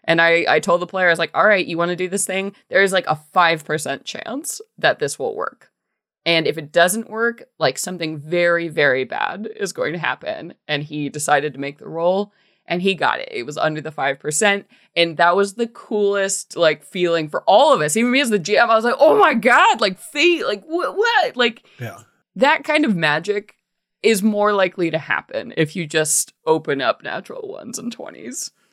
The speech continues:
Speaker 1: to all rolls.
Speaker 2: Well, and I think about, like, it works everywhere. This concept works everywhere.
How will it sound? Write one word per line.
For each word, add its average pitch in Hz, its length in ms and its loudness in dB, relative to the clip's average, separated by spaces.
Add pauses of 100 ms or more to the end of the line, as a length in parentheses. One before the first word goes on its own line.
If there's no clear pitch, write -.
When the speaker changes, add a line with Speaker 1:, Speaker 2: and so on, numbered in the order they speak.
(440)
Speaker 1:
to 170 100 0
all 64 220 -4
rolls. - 480 -14 (340)
Speaker 2:
Well, 147 120 -6
and 151 80 -2
I 160 60 0
think 196 160 -8
about, 139 220 -2
like, 117 260 -12 (240)
it 196 180 -2
works 180 260 -2
everywhere. 143 600 -6 (360)
This 165 300 0 (140)
concept 180 420 -2
works 135 260 -6
everywhere. 117 400 -8